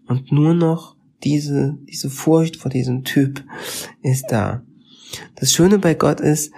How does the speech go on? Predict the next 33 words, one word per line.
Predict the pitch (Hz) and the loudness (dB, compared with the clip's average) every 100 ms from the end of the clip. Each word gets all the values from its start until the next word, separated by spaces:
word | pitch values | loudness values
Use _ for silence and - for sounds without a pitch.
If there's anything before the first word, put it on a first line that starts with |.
| - - - | -20 -20 -10
dass | - 143 - | -4 -2 -2
er | - 147 | 0 0
der | 147 - | 0 0
Einzige | 123 151 - 156 - | 0 0 -2 -2 0
ist, | 123 131 - | 0 -2 -4
dem | 135 | -2
ich | 131 131 | -2 -4
vertrauen | 135 131 - 117 135 151 160 | -8 -8 -2 2 4 2 -2
kann, | - 165 170 170 - | -2 -2 -2 -4 -2
den | 127 | -2
ich | 120 135 - | -2 -4 -4
lieben | 131 139 151 156 | 0 0 0 -2
kann | - 151 151 - - - - - - | -2 0 0 -4 -18 -18 -16 -16 -12
und | - 131 131 | -2 0 2
den | 127 127 | 2 2
ich | 127 131 - - - | 0 -2 -6 -10 -10
dann | - 135 | -6 -4
auch | 135 - | -6 -8
fürchten | - 143 151 - - 117 - - - | -2 0 -2 -6 -2 -2 -2 -6 -14
soll | - 117 107 107 110 - | -2 2 4 4 0 -4
in | 117 | -6
einer | - | -6
gewissen | - - - - - | -8 -8 -10 -10 -6
Ehrfurcht, | 131 123 135 131 - 143 - - - - - - - - | 2 2 2 -2 -10 -12 -14 -18 -20 -16 -16 -16 -18 -6
weil | - 131 | 0 0
er | - 139 156 180 - - - - - - | 2 2 4 0 -4 -20 -20 -20 -14 -4
ein | 135 | -2
vollkommen | 147 143 139 - 170 165 143 113 147 - _ - | 0 -2 -2 0 2 4 4 2 -2 -12 _ -2
guter | 143 156 165 - 156 | 2 2 0 -4 -6
und | 120 127 135 | -6 -4 0
heiliger | 123 131 127 | 2 2 0
Gott | 117 98 - | -2 -6 -8
ist. | - 107 135 - | -10 -10 -10 -12